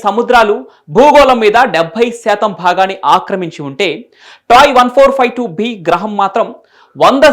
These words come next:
శాతం నీటితో నిండిన ఒక మహాసముద్ర గ్రహం అయి ఉండొచ్చని పరిశోధనలు చెప్తున్నాయి. ఇంకా కీలకమైన విషయం ఏమిటంటే టాయ్ వన్ ఫోర్ ఫైవ్ టూ బీ సాంద్రతను పరిశీలించినప్పుడు ఇది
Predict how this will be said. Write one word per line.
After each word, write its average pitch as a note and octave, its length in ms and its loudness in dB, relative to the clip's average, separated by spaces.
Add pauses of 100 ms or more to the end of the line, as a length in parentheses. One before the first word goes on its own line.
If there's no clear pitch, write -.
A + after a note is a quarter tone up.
శాతం B3+ 380 2
నీటితో G3+ 360 -4
నిండిన F3 220 -2 (200)
ఒక - 100 -12 (160)
మహాసముద్ర G3 800 0 (180)
గ్రహం F3 260 -4 (300)
అయి E3 160 -2
ఉండొచ్చని E3+ 420 -6 (380)
పరిశోధనలు G3 640 -2
చెప్తున్నాయి. - 400 -10 (460)
ఇంకా D#4+ 200 4 (200)
కీలకమైన C#4+ 500 2 (140)
విషయం B3 300 -6
ఏమిటంటే G#3+ 360 -2 (500)
టాయ్ C#4+ 280 4
వన్ B3+ 180 -2
ఫోర్ C#4 220 4
ఫైవ్ B3+ 200 -2
టూ B3 60 -2 (140)
బీ C4 100 -2 (460)
సాంద్రతను A3 640 -4
పరిశీలించినప్పుడు G#3 720 -2 (500)
ఇది F#3+ 120 -4